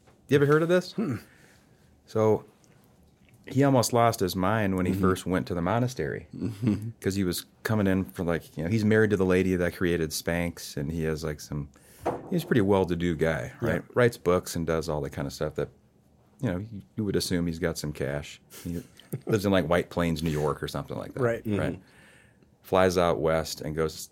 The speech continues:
Speaker 1: you know, to stay with the monks. No phone, no Twitter, no anything, no internet, nothing. And he experiences this, like, in the beginning of the book, he's like, "I thought I had been there for," you know, this is hyperbole, but he's like, "I thought I'd been there for six hours and it was twenty minutes."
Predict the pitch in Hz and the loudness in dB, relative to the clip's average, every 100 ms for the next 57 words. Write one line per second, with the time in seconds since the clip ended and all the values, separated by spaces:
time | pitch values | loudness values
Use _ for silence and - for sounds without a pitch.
0 | - 80 - - 80 78 - 76 87 82 | -10 -8 -8 -4 -4 -2 -4 -2 -2 -4
1 | - - - 71 71 - 104 101 101 87 | -10 -14 -10 -6 -4 -2 0 0 0 -2
2 | 73 - 92 90 87 80 78 82 - 82 | -6 -2 0 0 -2 -4 -4 -6 -4 -4
3 | 78 87 90 87 85 62 - - 76 73 | -2 -2 -2 -2 -6 -8 -12 -10 -8 -8
4 | - - _ _ _ _ _ _ _ _ | -10 -16 _ _ _ _ _ _ _ _
5 | _ 87 92 87 - 87 85 80 - 76 | _ -4 -2 -4 -4 -2 -2 -4 -6 -8
6 | 73 71 - - _ _ _ _ _ 90 | -8 -10 -14 -18 _ _ _ _ _ -4
7 | 87 80 85 87 85 80 73 98 98 82 | -2 -2 0 0 -2 -6 -2 -2 -2 -8
8 | 76 78 76 82 85 80 78 76 82 80 | -8 -8 -8 -6 -4 -2 -4 -4 -6 -4
9 | 80 76 - 76 - _ _ _ _ _ | -6 -8 -8 -8 -10 _ _ _ _ _
10 | _ - - 78 - 78 76 - 92 80 | _ -12 -8 -6 -6 -6 -6 0 2 2
11 | 73 80 73 73 - 90 80 85 82 92 | -4 -6 -8 -10 -10 -8 -4 -4 2 4
12 | 87 85 87 82 - 80 85 78 104 107 | 4 4 2 2 0 -2 -2 0 4 4
13 | 87 82 82 76 - 80 71 73 67 - | 2 0 -4 -6 -6 -4 -4 -4 -6 -10
14 | - | -14